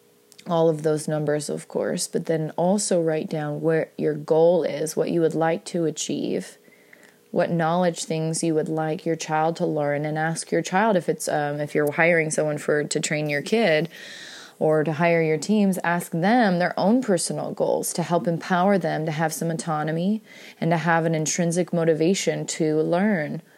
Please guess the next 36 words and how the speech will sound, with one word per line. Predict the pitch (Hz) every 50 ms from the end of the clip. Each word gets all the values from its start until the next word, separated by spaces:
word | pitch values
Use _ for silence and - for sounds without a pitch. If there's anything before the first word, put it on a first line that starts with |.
| - - - - - - _ - -
Um, | 160 160 156 151 151
one | 165 175 180
thing | 165 190 180 180
that | 165 160 190
the | - 156 151 151
rich | 160 160 156 - -
parents | - 180 156 156 156 151 - - -
did | - 156 170
not | 165 165 175 190 208 - 190
do | - 156 156 151
that | 139 117 147
had | 156 156 147
hired | - - 170 156 160 156 151 156 170
me | 165 151 147 151 156 165 165
was | 165 160 156 147 147
get | - 170 165 -
their | 170 165 160
kid | - - 180 170 190
involved | 190 180 165 156 151 151 151 151 156 160 156 160 - - -
at | - 156 151
all | 156 156 170 175 180 180
in | 170 165
the | 160
hiring | 151 175 196 240 240 226 190
process. | - 160 147 139 147 - 147 147 143 -
The | - -
only | 160 190 220 226
thing | 208 220 202 190
they | 185 190
did | 180 180 175 175 170 170
do | - 156 156 156 151 151
was | 156 151 147 - - -
let | 160 151 - _ - -
him | 147 151 147 147
meet | 143 139 139 - -
me | 58 57 - 165 175